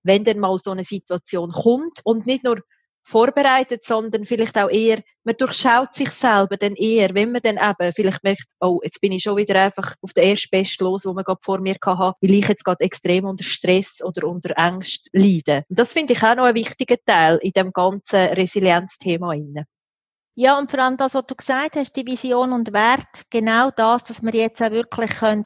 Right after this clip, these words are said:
Speaker 2: aktiv mitgestalten, oder? Wenn wir wieder in unserer Energie inne sind. Und es ist so, dass es halt wichtig ist, dass man so Resilienzfaktoren, also die acht Faktoren, die du gesagt hast, dass man die wirklich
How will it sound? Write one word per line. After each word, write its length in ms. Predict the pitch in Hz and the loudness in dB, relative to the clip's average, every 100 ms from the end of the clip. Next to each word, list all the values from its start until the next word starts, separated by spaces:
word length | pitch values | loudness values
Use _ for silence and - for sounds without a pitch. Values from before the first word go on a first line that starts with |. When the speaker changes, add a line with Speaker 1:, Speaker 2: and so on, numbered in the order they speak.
| _ | _
Speaker 2:
aktiv 640 | 226 247 - - 247 - | 4 4 0 -6 -8 -4
mitgestalten, 1040 | 220 233 - 247 - - 214 156 - 190 185 | -4 -4 -6 -8 -6 -4 -2 -2 -6 -6 -4
oder? 240 | 214 233 | -4 -2
Wenn 180 | 214 208 | 0 0
wir 140 | 202 | -2
wieder 200 | 202 202 | -4 -4
in 140 | 208 214 | -6 -6
unserer 280 | 208 190 196 | -6 -6 -4
Energie 580 | 196 190 - 196 190 | -2 -4 -6 -6 -4
inne 320 | - 214 226 233 | -2 -2 -2 -4
sind. 440 | 226 190 185 - | -4 -6 -6 -6
Und 180 | 202 208 | -6 -6
es 120 | 208 | -8
ist 320 | 233 277 - | -10 -8 -8
so, 300 | - 240 226 | -4 -2 -2
dass 240 | - 214 202 | -4 -6 -8
es 160 | - - | -6 0
halt 280 | 208 202 | 0 0
wichtig 420 | 214 240 - 233 214 | -8 -10 -10 -10 -6
ist, 360 | 220 220 - | -4 -6 -4
dass 180 | 220 - | -6 -4
man 100 | 220 - | -6 -4
so 160 | - | -2
Resilienzfaktoren, 1500 | 220 220 - 220 214 208 214 - 226 254 - - 226 247 269 214 | 2 2 0 0 0 2 -2 0 0 0 -2 0 2 2 0 -2
also 200 | 208 220 | -2 -4
die 180 | 214 | -2
acht 360 | - 233 - - | 2 2 0 -6
Faktoren, 640 | - 226 - - 214 220 | -2 -2 -2 -4 -2 -2
die 160 | 208 208 | -4 -6
du 80 | - | -10
gesagt 640 | 208 - 220 208 262 - | -12 -2 2 4 2 0
hast, 320 | 226 233 - - | 0 0 -4 -10
dass 160 | 226 | -6
man 120 | 220 214 | -4 0
die 200 | 226 196 | 0 2
wirklich 580 | 226 269 - 233 208 | 0 -4 -4 -4 -4